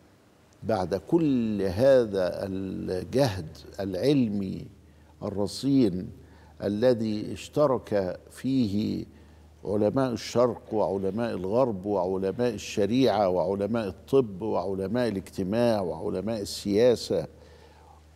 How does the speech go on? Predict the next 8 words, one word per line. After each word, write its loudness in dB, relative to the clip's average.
واشترك 0
فيه 2
كثير 0
من 2
المفكرين، 0
لأن 2
الأمر 0
كما -2